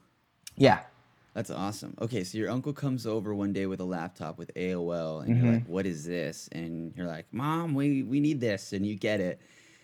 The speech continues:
Speaker 2: And so then what? You're, like, cruising around on A O L, like, accessing your A O L email and i-, instant messenger or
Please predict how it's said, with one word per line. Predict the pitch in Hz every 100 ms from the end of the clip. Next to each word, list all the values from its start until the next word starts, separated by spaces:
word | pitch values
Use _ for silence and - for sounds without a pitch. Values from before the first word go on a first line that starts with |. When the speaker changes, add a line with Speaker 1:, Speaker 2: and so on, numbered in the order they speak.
| _
Speaker 2:
And | 110 107 98 95 98 95 - 92 -
so | - 117 107
then | 104 104
what? | 104 80
You're, | 95
like, | 92 90 - -
cruising | - 120 107
around | 104 104 101
on | 98 92 90
A | 95 92
O | 95
L, | 117 117 110
like, | 95 87
accessing | 67 90 - 98 92 95
your | 92 80
A | 92
O | 95
L | 92 85
email | 95 101 101 101 98
and | 85 - -
i-, | 90 90 -
instant | 90 90 -
messenger | 87 98 98 98 98 98 98 82
or | 80 80